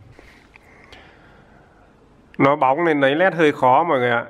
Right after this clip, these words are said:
À, các bạn, à, đọc, à, nó sẽ có chữ là một tám tư độ nhá. Như vậy là con cầu chì này đứt ở một trăm tám mươi tư độ C mọi người ạ. Tức là nhiệt độ nó quá một trăm tám mươi tư độ là nó sẽ cháy. Và thông số của nó là hai trăm năm mươi vôn mười A, hai trăm năm mươi vôn mười A nhá mọi người nhá.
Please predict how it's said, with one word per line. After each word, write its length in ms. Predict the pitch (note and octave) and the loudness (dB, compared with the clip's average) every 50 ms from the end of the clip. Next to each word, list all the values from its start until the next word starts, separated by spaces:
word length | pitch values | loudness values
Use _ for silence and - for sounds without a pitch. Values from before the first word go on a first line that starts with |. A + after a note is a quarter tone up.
| - - _ _ _ _ _ _ _ _ _ _ | -14 -20 _ _ _ _ _ _ _ _ _ _
À, 200 | - B2 B2 B2+ B2+ | -2 0 0 0 0
các 100 | E3 D#3+ | 0 0
bạn, 200 | D#3 D3 C3+ C3 | 0 0 0 0
à, 220 | C3 B2+ B2+ B2+ | 0 -2 -2 -2
đọc, 240 | B2+ B2 B2 A#2+ A#2+ B2+ | -2 -4 -4 -4 -6 -6
à, 300 | B2+ B2 B2+ B2+ B2 B2 | -4 -2 0 0 0 0
nó 140 | B2+ C3+ | 0 -2
sẽ 180 | C#3+ - D#3+ D3+ | -2 -2 -4 -4
có 140 | - D3 C#3 | -2 -2 -4
chữ 320 | C3 - D#3 D#3+ E3 F3 | -4 -6 -8 -6 -4 -2
là 240 | E3 D#3 C3+ B2+ B2 | 0 0 0 0 -2
một 240 | A#2+ B2+ B2+ B2 B2+ - | -2 -2 -2 -2 -2 -4
tám 180 | B2 B2 C#3 | -4 -4 -4
tư 220 | D3 D#3+ D#3+ D3+ D3+ | -4 -2 0 2 2
độ 220 | D3 C#3 A#2+ B2+ C#3+ | 2 2 2 0 0
nhá. 160 | D#3+ D#3+ D3+ D3 | 0 -2 -4 -6
Như 140 | D3 C3 C3 | -8 -6 -2
vậy 160 | C3 C3+ B2+ | -2 -2 -2
là 80 | A#2+ A#2+ | -2 -2
con 120 | B2 C3+ B2 | -2 -2 -2
cầu 120 | B2+ A#2+ | -2 -4
chì 160 | A#2+ - A#2+ | -4 -4 -4
này 340 | A#2+ A#2+ A#2 A#2 A#2 A#2+ A#2+ A#2+ | -2 -2 -2 -2 -2 -4 -4 -2
đứt 180 | - - - - | -4 -4 -2 -2
ở 160 | A2+ A#2 A2+ | -2 0 0
một 180 | A2+ A#2 A#2 - | 0 0 0 0
trăm 160 | C3 B2+ B2+ | -2 -4 -4
tám 220 | B2 - A#2+ B2+ | -4 -4 -4 -2
mươi 100 | D3 D3 | -4 -4
tư 340 | C#3+ - D3 C3+ C3 C3 C3+ | -2 -2 -2 -2 -2 -2 0
độ 160 | C3 C3 - | -2 -2 -2
C 100 | C3 - D3 C#3 C3+ B2+ | -2 -2 0 0 0 0
mọi 120 | B2 A#2+ A#2 | -2 -2 -2
người 100 | A#2 A#2 | -2 -4
ạ. 120 | A2+ A2+ A2+ - - - - _ _ - | -4 -6 -8 -16 -20 -20 -20 _ _ -4
Tức 100 | - D3 | -2 0
là 80 | D3 | 0
nhiệt 100 | C3+ B2+ | 2 0
độ 160 | B2 B2 B2 | 0 0 0
nó 80 | B2 C3 | 0 -2
quá 340 | B2+ C3 C3 B2 C3+ F3 G3 | -2 -2 -2 0 0 0 -2
một 140 | F#3 C#3+ - | -4 -6 -6
trăm 120 | C#3 C3 | -6 -6
tám 160 | B2 B2 B2+ C#3+ | -4 -4 -6 -4
mươi 40 | C3+ | -4
tư 200 | D#3 C#3+ C3+ C3+ | -6 -4 -2 -2
độ 200 | C3+ C3 A#2+ B2 | -2 -4 -4 -4
là 100 | B2 B2 | -4 -4
nó 80 | A#2+ | -4
sẽ 140 | B2 - D3+ | -4 -4 -4
cháy. 320 | C#3 - B2+ B2 D3 F3+ G#3 - - _ _ _ _ _ _ _ _ _ - | -4 -2 -2 -2 -2 -4 -8 -14 -20 _ _ _ _ _ _ _ _ _ -6
Và 180 | B2 B2 B2 | -4 -4 -2
thông 180 | B2 D3 C#3 B2 | -2 -2 -2 0
số 120 | B2+ C3 | 0 0
của 80 | C3 C3+ | 0 2
nó 100 | C3 C#3 | 0 0
là 120 | C#3 B2 | 0 0
hai 140 | B2 C#3 C3+ | -2 -2 -4
trăm 180 | C3 C#3+ C3+ C3+ | -4 -6 -6 -6
năm 120 | C3+ C3+ | -6 -8
mươi 100 | C3 C3 | -8 -6
vôn 240 | C3+ C3+ C3 C3 B2+ | -6 -6 -4 -4 -4
mười 140 | B2 A#2+ A#2+ | -2 -2 -2
A, 140 | B2 B2+ A2 | -4 -4 -2
hai 180 | B2+ C#3 C#3+ | -2 -2 -2
trăm 220 | C#3 - C#3+ C#3 C#3 | -2 -6 -6 -6 -6
năm 120 | C#3 C#3 | -6 -6
mươi 100 | C3+ C3+ | -6 -8
vôn 280 | B2+ C3+ C#3 C3+ C3 B2 | -8 -6 -8 -6 -6 -6
mười 160 | A#2+ A#2+ A#2+ | -4 -2 -2
A 220 | B2 C3 C3 C3+ | -2 0 -2 -2
nhá 160 | C#3 C#3 D3 D#3 | -4 -4 -6 -8
mọi 140 | C#3+ B2+ | -8 -8
người 120 | A#2+ A#2+ A#2+ | -6 -6 -4
nhá. 180 | C3+ D3 D#3 | -4 -4 -4